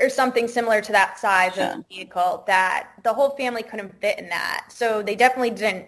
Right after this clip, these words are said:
Speaker 1: escape anywhere together, right, before they had found the bodies. But so did he take them one by one? Like, you know, I, I just feel like there has to be something more there. It doesn't make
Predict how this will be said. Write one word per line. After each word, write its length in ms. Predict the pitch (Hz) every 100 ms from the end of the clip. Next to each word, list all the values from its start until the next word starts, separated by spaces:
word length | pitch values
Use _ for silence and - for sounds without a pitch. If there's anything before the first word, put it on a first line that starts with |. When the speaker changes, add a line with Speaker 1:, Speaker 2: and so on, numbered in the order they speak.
| _ -
Speaker 1:
escape 500 | - - 247 208 190
anywhere 520 | 175 175 170 170 170
together, 500 | 202 180 - 180 180
right, 280 | 190 202 202
before 300 | 185 208 185
they 120 | 180
had 160 | 180 -
found 240 | - 185 - _
the 80 | -
bodies. 460 | 180 170 180 175 -
But 220 | 214 -
so 280 | - 208 196
did 200 | 185 190
he 240 | 185 180 - _ _ _ _
take 240 | - 170 170
them 180 | 175
one 220 | 185 202 220
by 160 | 220
one? 320 | 220 269 277
Like, 300 | 254 226 - -
you 100 | 254
know, 380 | 262 285 302 -
I, 100 | - - 240
I 40 |
just 380 | 233 262 - -
feel 200 | 269 277
like 180 | 262 254
there 120 | 226
has 280 | 220 220 -
to 80 | 240
be 140 | 233
something 460 | 233 220 214 208 208
more 240 | 208 208
there. 240 | 202 202 196
It 220 | 196 -
doesn't 360 | 208 208 196
make 440 | 196 185 185 185